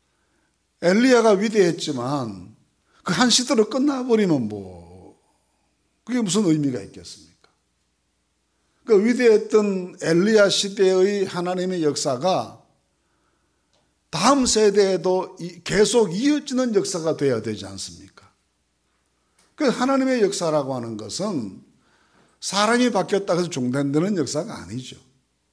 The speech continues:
사람은 바뀌고 일꾼은 달라져도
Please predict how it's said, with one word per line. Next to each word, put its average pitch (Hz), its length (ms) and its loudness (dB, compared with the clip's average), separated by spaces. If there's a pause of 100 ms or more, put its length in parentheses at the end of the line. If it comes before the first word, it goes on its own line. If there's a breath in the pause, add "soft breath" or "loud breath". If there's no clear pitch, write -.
(680)
사람은 151 580 -2
바뀌고 147 920 -2
일꾼은 175 500 -2
달라져도 127 800 -2